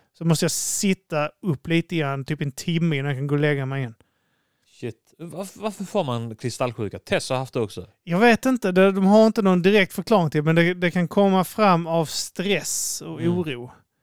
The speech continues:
Speaker 1: Och så är,
Speaker 2: Och
Speaker 1: blir det
Speaker 2: som
Speaker 1: något,
Speaker 2: jag
Speaker 1: då har du,
Speaker 2: fått det.
Speaker 1: alla har tydligen små kristaller i örat som, eh, eh, som cirkulerar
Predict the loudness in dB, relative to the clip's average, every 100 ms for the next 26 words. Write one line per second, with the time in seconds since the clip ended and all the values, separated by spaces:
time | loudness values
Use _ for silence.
0 | _ _ _ _ _ _ _ _ -4 2
1 | 4 4 4 4 6 4 2 2 4 4
2 | 6 6 4 6 6 4 4 4 4 2
3 | 0 0 -4 2 4 4 2 0 4 4
4 | 4 0 -4 -8 -20 _ _ _ _ _
5 | _ -8 -4 0 2 2 2 2 2 0
6 | -2 -6 -14 _ -14 -12 -10 -8 -8 -4
7 | -2 0 0 2 4